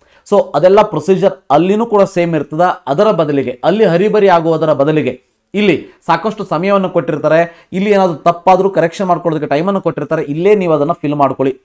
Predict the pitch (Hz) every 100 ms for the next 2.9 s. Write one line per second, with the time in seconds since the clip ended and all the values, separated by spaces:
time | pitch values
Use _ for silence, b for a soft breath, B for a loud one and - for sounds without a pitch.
0 | - 123 156 240 190 160 156 160 151 220
1 | 208 143 147 151 143 135 131 139 139 180
2 | - 143 139 135 131 127 123 127